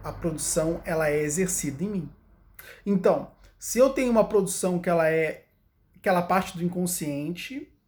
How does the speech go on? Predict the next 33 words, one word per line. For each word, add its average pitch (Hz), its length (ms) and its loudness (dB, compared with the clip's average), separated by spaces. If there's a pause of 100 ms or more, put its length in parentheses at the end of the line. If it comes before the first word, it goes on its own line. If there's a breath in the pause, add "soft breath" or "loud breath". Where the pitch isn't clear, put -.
(120)
e 180 140 2
ela 170 180 6
é 160 120 2
desqualificada, 160 1160 -4 (340 soft breath)
eu 170 80 -6
preciso 190 400 -2
transformar 226 420 0
essa 190 160 -4
produção 185 400 -4
em - 20 -6
produção 196 380 -8
qualificada, 220 580 -4
senão 170 240 -4
minha 214 120 -2
qualidade 202 380 -2
de 175 100 -4
vida 165 220 -2
vai 226 100 -4
ser 220 120 -6
sempre 202 220 -6
uma 277 160 -2
merda. 160 540 -2 (440 soft breath)
Então 185 220 4
eu 208 60 2
preciso 208 340 -2
transformar 170 840 -2
essa 165 200 -2
produção. 147 560 -8 (440 soft breath)
E 180 80 2
eu 185 140 8
transformo 190 580 2
essa 240 180 -2
produção 165 760 -6